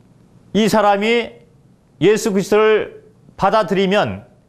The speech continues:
그 믿음으로 말미암아 하늘나라에 간다, 이런 얘기거든요. 그 큰 죄를 지은 자라 할지라도 하나님께서 죄를 보시지 않고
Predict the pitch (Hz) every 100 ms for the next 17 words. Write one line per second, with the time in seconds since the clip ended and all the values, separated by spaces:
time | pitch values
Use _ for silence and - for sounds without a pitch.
0 | _ 220 208 175 208 226 214 220 190 185
1 | 190 185 220 226 - - _ _ _ _
2 | _ _ _ - 190 175 170 165 131 123
3 | 110 123 147 117 101 85 101 127 277 -
4 | _ - - _ _ - - - - -
5 | - - 214 - 285 285 254 233 240 185
6 | 196 202 196 185 139 175 175 180 214 160
7 | 156 185 233 226 - _ _ _ _ _
8 | _ 226 226 196 220 - 202 220 175 190
9 | - 202 160 139 196 139 - -